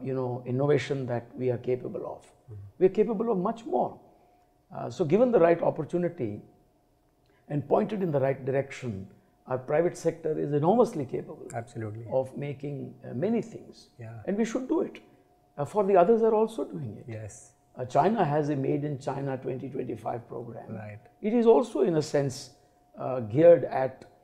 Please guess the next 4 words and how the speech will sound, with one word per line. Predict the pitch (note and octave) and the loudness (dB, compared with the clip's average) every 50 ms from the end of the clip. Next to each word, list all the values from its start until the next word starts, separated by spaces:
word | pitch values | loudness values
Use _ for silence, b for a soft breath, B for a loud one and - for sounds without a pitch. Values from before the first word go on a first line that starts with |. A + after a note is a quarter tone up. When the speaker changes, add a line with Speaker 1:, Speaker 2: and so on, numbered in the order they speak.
| _ _ - - | _ _ -12 -6
Speaker 1:
enhancing | C#3 C3+ B2+ D#3 E3 B2+ - - D#3+ D#3 C3+ | -4 -2 0 0 0 -2 -2 -4 -4 -4 -4
China's | - - C#3 C#3 C#3+ D3+ D3 C#3+ C#3 C#3 | -4 -4 -4 -4 -4 -4 -2 -2 -2 -2
own | - - D#3 E3 D#3 C3+ A#2 - - - - _ _ _ _ _ _ _ - | -2 0 0 0 -2 -2 -4 -8 -14 -20 -20 _ _ _ _ _ _ _ -2
Atmanirbharta. | D3+ C#3+ C#3+ C#3+ - C3+ - D3 C#3+ C3+ C3+ C3 A#2 A#2+ A#2 - - A2+ A2+ A2+ - | 0 0 0 0 -4 -8 -6 -4 -2 -2 -2 -2 -2 -2 -4 -4 -6 -10 -12 -12 -14